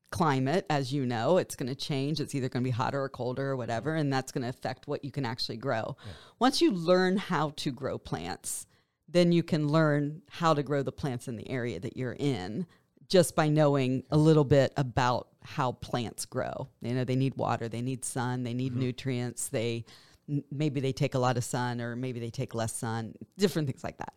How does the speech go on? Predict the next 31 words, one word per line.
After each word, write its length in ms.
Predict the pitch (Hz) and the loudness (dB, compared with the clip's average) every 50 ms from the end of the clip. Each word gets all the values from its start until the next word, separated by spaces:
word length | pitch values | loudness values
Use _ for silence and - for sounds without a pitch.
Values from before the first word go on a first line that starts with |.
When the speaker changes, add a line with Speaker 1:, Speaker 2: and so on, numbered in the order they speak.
| - - - - - _ - | -16 -20 -20 -20 -16 _ 6
Speaker 1:
But, 320 | 165 180 170 - - - | 8 10 10 10 8 6
um, 340 | 165 160 160 151 147 143 - - | 6 6 8 6 4 2 -2 -6
so 200 | - - 202 180 | 0 4 6 6
yeah, 300 | 175 170 185 156 135 - | 8 8 8 8 8 8
as 260 | - 170 175 160 156 | 6 6 6 6 4
you 80 | 175 175 | 2 2
move 260 | 175 190 196 196 170 | 4 6 6 6 4
across 380 | 170 - - 160 151 139 - - | 2 0 2 2 2 2 0 -2
the 80 | 143 | -6
country, 580 | - - 143 135 131 - 143 139 131 127 127 127 - - - _ _ _ - | -6 -4 -4 -4 -4 -4 -2 -2 0 -2 -2 -4 -8 -14 -20 _ _ _ -6
you 200 | 151 147 147 139 | -2 -2 0 0
learn 560 | 139 143 147 143 139 143 139 135 135 135 - _ - - - - 139 135 | 2 2 2 2 2 2 2 0 0 -2 -4 _ -14 -20 -20 -20 -6 -2
the 100 | 139 135 | -2 0
different 400 | 123 151 151 - - 143 - - | 2 2 0 0 0 -4 -6 -2
ways, 300 | 139 139 135 131 127 - | 0 2 2 2 2 2
but, 300 | - 151 135 - - _ - 127 - | 4 4 4 4 0 _ -20 -6 0
but 200 | 156 143 - - | 0 0 2 2
knowing 520 | 165 151 156 170 175 170 170 156 147 147 143 | 4 4 6 6 6 6 6 4 2 2 0
how 160 | 147 139 127 | 0 0 0
to 80 | 127 | -2
grow 180 | 120 135 131 127 | -2 -2 -2 -2
plants 420 | - - - 131 117 107 - - - | -2 -2 -2 -2 -2 -4 -6 -6 0
doesn't 340 | - 147 131 107 131 - - | 2 2 2 2 0 -4 -2
really 340 | 131 143 131 117 123 117 | 0 0 0 0 -2 -4
change 600 | - - - - 143 131 123 113 110 120 123 - | -6 -8 -6 -4 -2 -2 -2 -2 -2 -4 -4 -6
from 220 | - - 117 110 - - | -6 -6 -6 -6 -6 -4
area 320 | 131 131 110 110 95 87 | -4 -2 -2 -2 -4 -6
to 180 | - - - - | -6 -8 -6 -4
area. 300 | 120 110 87 95 90 - | -4 -2 -2 -2 -4 -4
You 200 | - 123 123 135 | -6 -4 -2 -2
either 280 | 131 131 127 120 120 | -2 -2 -2 -4 -6